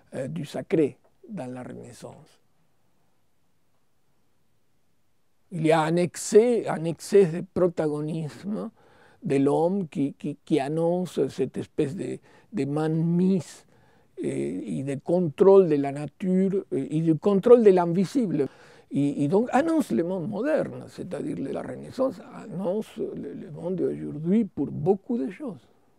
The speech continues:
pour beaucoup de choses. Si ce n'est que la naissance de la perspective, euh, à tel point qu'on dit avoir une perspective.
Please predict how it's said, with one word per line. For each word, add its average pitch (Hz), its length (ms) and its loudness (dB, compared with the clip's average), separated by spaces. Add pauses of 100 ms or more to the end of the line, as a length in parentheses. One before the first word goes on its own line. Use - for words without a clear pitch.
(180)
pour - 140 -10
beaucoup 226 460 -6
de 262 120 -10
choses. 185 300 -16 (3000)
Si - 180 -8
ce 147 140 -6
n'est 151 220 -2
que 139 340 -4
la 135 160 -10
naissance 135 400 -12
de 127 80 -10
la 135 120 -10
perspective, 170 1400 -6
euh, 131 140 -12 (1000)
à 127 220 -8
tel 151 180 -6
point 175 240 0
qu'on 143 180 -2
dit 165 220 0
avoir 151 380 0
une 180 200 -6
perspective. 180 920 -8